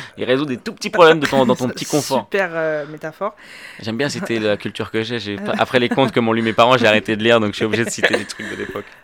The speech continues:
Speaker 2: Non, il faudrait penser à un truc, euh, moi je pense que tout existe déjà. Vraiment, c'est,
Speaker 1: J'essaie de
Speaker 2: c'est un
Speaker 1: réfléchir.
Speaker 2: truc qui doit te faciliter la vie.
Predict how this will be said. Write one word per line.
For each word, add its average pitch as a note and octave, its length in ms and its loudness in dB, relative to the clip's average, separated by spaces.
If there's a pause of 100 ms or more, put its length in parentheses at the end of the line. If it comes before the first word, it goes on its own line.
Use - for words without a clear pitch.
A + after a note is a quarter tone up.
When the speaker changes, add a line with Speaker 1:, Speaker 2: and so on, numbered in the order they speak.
Speaker 2:
Non, A3+ 260 -2
il G3 120 -8
faudrait G3+ 320 -4
penser G#3 400 -10
à A#3+ 80 -6
un F#3 160 -8
truc, G#3 420 -14
euh, E3+ 200 -6
moi E3 140 -12
je - 80 -16
pense - 140 -20
que - 100 -20
tout - 240 -20
existe D3 280 -20
déjà. D3 240 -20 (1500)
Vraiment, F3 460 -6
c'est, D#3 440 -12 (640)
Speaker 1:
J'essaie - 200 -20
de A2+ 60 -18
Speaker 2:
c'est G#2+ 240 -2
un C4 40 8
Speaker 1:
réfléchir. A#3+ 60 6
Speaker 2:
truc - 140 -4
qui D4 80 -6
doit A#3 120 2
te - 40 -10
faciliter G#3+ 360 -8
la G3 140 0
vie. E3 180 -12